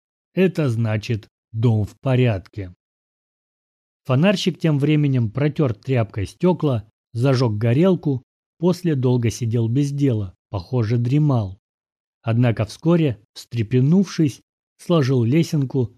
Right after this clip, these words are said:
тронул вожжами толстую кобылу. Телега неспешно свернула на Туляцкую к другому фонарю. Копыта мерно и однообразно, будто по большому барабану, били по деревянной мостовой.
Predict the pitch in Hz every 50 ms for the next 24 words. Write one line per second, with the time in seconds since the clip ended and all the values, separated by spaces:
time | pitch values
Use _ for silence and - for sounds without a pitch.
0 | _ _ _ _ _ _ - 139 156 185 180 170 165 156 143 127 131 131 120 113
1 | 107 107 117 127 131 127 127 117 - 123 113 110 - - - 127 120 107 - 135
2 | 135 135 131 135 123 113 107 104 101 - _ _ _ _ _ _ _ _ _ _
3 | - 131 131 147 185 190 160 170 160 147 135 117 - - 131 127 117 - - 131
4 | 110 - 120 120 113 107 120 143 151 151 147 139 123 107 - _ _ _ - 147
5 | 151 151 135 - 127 113 117 117 113 - - - - 135 123 113 104 - _ _
6 | _ _ _ _ - 131 131 131 170 180 156 127 127 113 113 117 110 - - 131
7 | 135 139 131 120 104 87 85 - _ _ _ _ _ _ _ _ _ _ _ _
8 | - - 117 - - 143 123 - 117 107 110 127 151 165 151 147 147 139 131 131
9 | - - 127 127 113 107 110 113 113 107 107 107 127 143 165 165 135 131 143 135
10 | 127 110 110 131 135 127 - 120 104 110 123 117 127 127 113 - 139 131 120 113
11 | 107 113 113 113 120 120 117 123 120 117 113 104 95 - _ _ _ _ _ _
12 | - 123 160 180 180 175 170 160 - 120 110 110 107 101 107 101 107 113 113 113
13 | 113 117 113 113 113 - - - 117 113 104 107 101 92 82 78